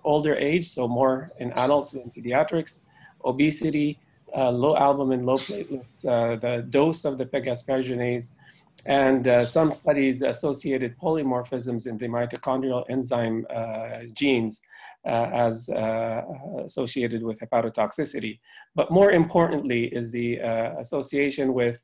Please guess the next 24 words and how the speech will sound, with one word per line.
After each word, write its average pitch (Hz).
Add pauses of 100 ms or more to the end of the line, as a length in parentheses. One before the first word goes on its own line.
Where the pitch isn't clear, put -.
uh, 120 (720)
the 160
use 160
of 127
hepatotoxic 139
m-, 135
medication 127 (480)
and, 123
uh, 123
the, 117 (100)
uh, 139
presence 131
or 127
absence 120
of, 110
uh, 113
infection, 113
which 120
is 127
important, 127 (100)
uh, 127
in 123
the 120
prevention, 131